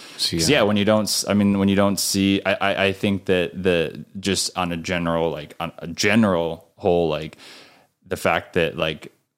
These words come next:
Speaker 2: more and more Asian Americans are becoming, like,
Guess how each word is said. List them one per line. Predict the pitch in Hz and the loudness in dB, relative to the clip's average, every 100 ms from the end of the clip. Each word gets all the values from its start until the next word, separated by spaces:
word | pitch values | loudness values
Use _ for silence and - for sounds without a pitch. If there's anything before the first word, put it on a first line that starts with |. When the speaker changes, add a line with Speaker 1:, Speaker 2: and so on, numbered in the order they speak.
| 104 | -2
Speaker 2:
more | 95 92 | 2 4
and | 90 | 2
more | 85 80 | 0 0
Asian | 87 85 82 85 82 78 - _ _ | 0 -2 0 -2 -2 -4 -8 _ _
Americans | 95 90 87 85 85 82 | -2 0 0 0 -2 -2
are | - 82 | -4 -4
becoming, | 82 - 85 82 76 76 - | -6 -6 -4 -4 -4 -8 -6
like, | 73 73 - | -6 -6 -12